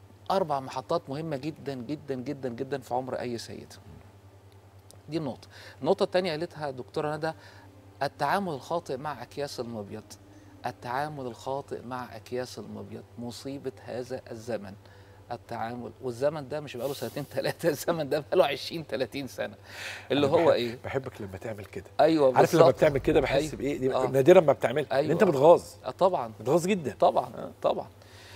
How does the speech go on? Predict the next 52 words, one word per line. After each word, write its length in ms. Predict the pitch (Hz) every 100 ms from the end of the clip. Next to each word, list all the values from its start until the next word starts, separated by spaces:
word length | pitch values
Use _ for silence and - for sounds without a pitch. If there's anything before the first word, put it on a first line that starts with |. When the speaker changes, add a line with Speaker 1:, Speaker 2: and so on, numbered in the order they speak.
| - - -
Speaker 1:
ليه 140 | 190
Speaker 2:
بس 120 | 185 117
Speaker 1:
بقى؟ 100 | 143
Speaker 2:
خليك 280 | 254 247 220
بقى 140 | 165
إيه؟ 320 | 127 135 147 - 147
Speaker 1:
أيوة. 240 | 175 180
Speaker 2:
خليك 180 | 127 151
حاد 360 | - 117 92
شوية، 320 | - - 170 -
قول 140 | 156
لي 100 | 139
Speaker 1:
آه. 100 | 147
Speaker 2:
متغاظ 300 | 135 120 127
من 100 | 110
إيه؟ 180 | 87 95 -
Speaker 1:
متغاظ 260 | 131 131 160
Speaker 2:
بأمانة. 140 | 127 131
Speaker 1:
من 100 | 113
إيه؟ 280 | 110 107
Speaker 2:
آه. 40 | 117
Speaker 1:
متغاظ 400 | 135 139 196 175
لما 200 | 147 143
يحصل 300 | 170 - 135
موقف 400 | 156 - - 123
مثلًا 400 | 135 - 156 226 -
اسمه 220 | - 139
كيس 280 | 156 147 120
وظيفي، 320 | 110 110 -
يعني 160 | 131 190
إيه 60 |
كيس 220 | 190 175
وظيفي؟ 300 | 143 151 175
يعني 140 | 170 156
بويضة 300 | 127 160 131
كبرت 400 | - - - -
شوية 380 | 123 131 180 - - - -
زيادة 340 | 131 160 160 135
عن 140 | 127
اللزوم، 380 | 117 113 180 226
ما 60 |
خرجتش 420 | - 123 139 151 139
من 140 | 123
المبيض، 360 | 117 156 - -
فضلت 240 | 185 165
متحوشة 380 | 131 123 160 156
في 100 | 113
المبيض، 380 | 117 135 202 196
بقت 180 | 190 208
عاملة 220 | 214 202
كيس 220 | 196 -
وظيفي. 300 | 165 143